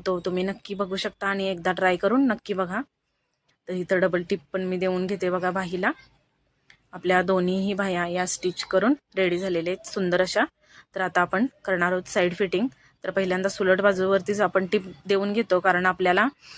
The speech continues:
ओव्हरलॉकची मशीन आपल्याकडे नसेल, तर या पद्धतीनं आपण फिटिंग करतो, म्हणजेच, अ, ब्लाऊजचे जे धागेदोरे आहेत, ते आतल्या बाजूला निघत नाहीत बघा.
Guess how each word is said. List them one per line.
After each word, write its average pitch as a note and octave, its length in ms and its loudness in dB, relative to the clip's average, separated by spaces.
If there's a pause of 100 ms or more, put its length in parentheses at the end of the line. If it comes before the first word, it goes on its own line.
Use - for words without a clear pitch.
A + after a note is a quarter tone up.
(200)
ओव्हरलॉकची F#3+ 520 2
मशीन G#3 300 0
आपल्याकडे G3 360 4
नसेल, G3+ 400 0
तर F#3+ 60 4
या F#3 140 6
पद्धतीनं F3+ 460 0
आपण G3+ 240 0
फिटिंग F3+ 320 0
करतो, F#3+ 320 2 (460)
म्हणजेच, F#3 400 -2
अ, F3+ 420 -2
ब्लाऊजचे F#3 400 0
जे G3+ 160 -2
धागेदोरे G3+ 480 0
आहेत, F3+ 100 -2 (100)
ते F#3+ 60 -4
आतल्या F3 280 -2
बाजूला F#3 340 2 (160)
निघत F3+ 300 -6
नाहीत F3+ 240 -8
बघा. F3 200 -6